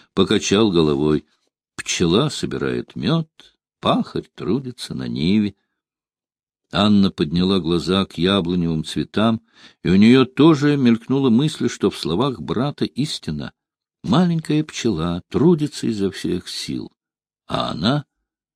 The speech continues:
проводит время праздно. За цветущими деревьями по другую сторону церкви была видна зеленая долина,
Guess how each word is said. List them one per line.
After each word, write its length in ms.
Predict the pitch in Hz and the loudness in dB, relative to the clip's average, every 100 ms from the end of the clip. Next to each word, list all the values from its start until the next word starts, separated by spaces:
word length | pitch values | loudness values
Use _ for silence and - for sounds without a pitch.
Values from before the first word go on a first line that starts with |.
| _ _ - | _ _ -12
проводит 540 | - 62 117 117 - | -8 -2 -2 -2 -8
время 400 | - 73 90 - - | -8 -6 -6 -8 -12
праздно. 720 | - - 107 107 - - 117 _ _ _ _ _ _ _ - - - - | -12 -10 -12 -12 -14 -14 -14 _ _ _ _ _ _ _ -20 -20 -20 -8
За 200 | - 117 | 0 0
цветущими 600 | 120 131 127 165 - 147 | 2 -2 0 0 0 -2
деревьями 540 | 135 123 135 139 135 131 | 2 4 4 2 -2 -4
по 140 | 104 | -2
другую 340 | 98 110 127 | -2 0 0
сторону 420 | 110 113 117 101 85 | 0 0 2 2 0
церкви 480 | - 120 131 - | 0 0 0 -4
была 260 | 110 95 113 | 0 4 4
видна 480 | 117 90 104 127 127 - - - | 4 2 2 0 -2 -12 -14 -4
зеленая 500 | 85 107 113 104 95 | 4 6 6 6 4
долина, 500 | 95 98 127 131 | 4 4 4 0